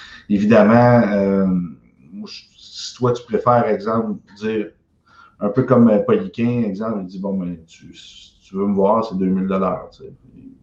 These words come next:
travaillait de même. Fait que, tu vas, <laughs> tu vas au resto, puis tu l'invites, puis tu lui donnes deux mille, puis tu payes sa bouffe, tu sais. Fait que ça, ça coûtait ça. Mais il va te donner des perles de sagesse dans, dans son truc. Mais, tu sais, c'est un autre modèle, mais, tu sais, tu peux vendre aussi des, des booty plans à dix dollars, puis tu y vas à masse avec des millions de personnes,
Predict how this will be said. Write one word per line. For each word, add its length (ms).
travaillait 280
de 20
même. 180
Fait 100
que, 140
tu 200
vas, 120
<laughs> 300
tu 120
vas 60
au 60
resto, 440
puis 100
tu 140
l'invites, 400
puis 80
tu 120
lui 60
donnes 180
deux 120
mille, 320
puis 100
tu 80
payes 140
sa 120
bouffe, 320
tu 80
sais. 80
Fait 80
que 140
ça, 240
ça 160
coûtait 280
ça. 160
Mais 680
il 80
va 140
te 80
donner 240
des 160
perles 260
de 80
sagesse 540
dans, 200
dans 120
son 160
truc. 340
Mais, 80
tu 140
sais, 60
c'est 80
un 80
autre 120
modèle, 420
mais, 140
tu 60
sais, 60
tu 100
peux 80
vendre 240
aussi 180
des, 160
des 140
booty 260
plans 240
à 80
dix 140
dollars, 480
puis 100
tu 140
y 20
vas 220
à 40
masse 280
avec 160
des 100
millions 220
de 60
personnes, 360